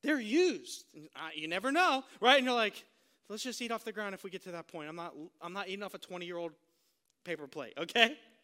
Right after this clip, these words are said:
But here's what that means. When you feel like you don't have enough, you will start to not have things. Things will start to have you.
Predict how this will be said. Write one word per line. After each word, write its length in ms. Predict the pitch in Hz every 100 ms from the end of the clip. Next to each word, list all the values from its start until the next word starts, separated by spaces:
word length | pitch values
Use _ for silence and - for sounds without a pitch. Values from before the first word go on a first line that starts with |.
| _ _ _ _ _ _ _ _ _ _
But 120 | 180 175
here's 300 | 262 277 269
what 140 | 262
that 180 | 220 165
means. 520 | 156 127 95 - - _ _ _
When 120 | 143
you 80 | 160
feel 220 | - 208
like 200 | 240 226
you 80 | 214
don't 180 | 202 190
have 220 | 175 175
enough, 340 | 175 131 131 _ _ _ -
you 220 | 151 196
will 160 | 220
start 600 | 214 - - 190 170 135 -
to 80 | 135
not 220 | 139 139
have 180 | 143 -
things. 520 | - 117 110 - -
Things 260 | 127 123 -
will 80 | 117
start 300 | - 110 -
to 80 |
have 200 | - 101
you. 140 | 87